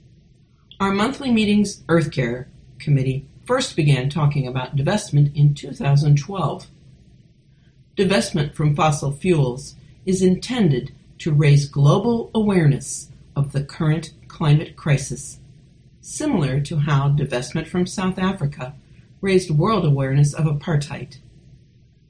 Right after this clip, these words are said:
Discussion around the topic often slipped into disagreements, and by twenty thirteen, Earth Care meetings were stressful. What some committee members saw as constructive,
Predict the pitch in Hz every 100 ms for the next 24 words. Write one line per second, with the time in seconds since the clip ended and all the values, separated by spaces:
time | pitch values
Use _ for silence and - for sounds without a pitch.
0 | _ - 202 - 339 - 196 156 151 143
1 | 143 143 180 165 - - - _ - -
2 | - 180 214 277 247 - 175 175 - 170
3 | 147 143 175 185 147 143 170 147 120 143
4 | - - - - - - - - 190 180
5 | 180 - 220 214 220 202 196 185 - 185
6 | - - - _ - _ - 165 147 147
7 | 170 147 127 123 131 143 135 - 131 143
8 | - - 131 - - - - _ _ _
9 | _ _ _ - _ _ _ 202 190 -
10 | - 208 247 156 127 120 123 123 120 120
11 | 123 - - 160 151 147 143 - 139 -
12 | - 214 - 220 214